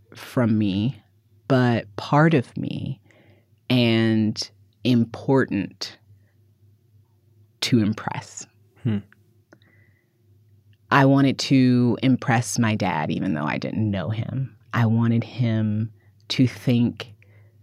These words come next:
Speaker 1: that there was a reason to get to the other end of his sentence, if there was an end to his sentence, because we also didn't know. You know, growing up,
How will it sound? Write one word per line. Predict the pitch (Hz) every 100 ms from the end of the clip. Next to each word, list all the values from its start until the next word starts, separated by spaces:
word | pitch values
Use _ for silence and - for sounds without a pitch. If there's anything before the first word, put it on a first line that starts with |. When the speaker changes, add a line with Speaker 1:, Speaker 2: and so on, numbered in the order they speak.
| _ -
Speaker 1:
that | -
there | 120 120
was | 120
a | 113
reason | 107 113 104 104 120 143 _ _ _ _ _ _ _ _
to | - - 120 117 113 113 113 -
get | 120 -
to | -
the | 120
other | - 110 117
end | 110 117
of | 131
his | - 110
sentence, | - 98 135 139 120
if | -
there | 113
was | 113 98 98
an | 117
end | - 101 120 127 - _ _ _ _ _
to | -
his | 131 127
sentence, | 127 113 160 -
because | - 123 120
we | 113
also | 117 -
didn't | 107 120 110
know. | 107 139 - _ - _ _ _ _ _ -
You | 139
know, | 139 147 - _ _ - -
growing | 165 180 151
up, | 143 131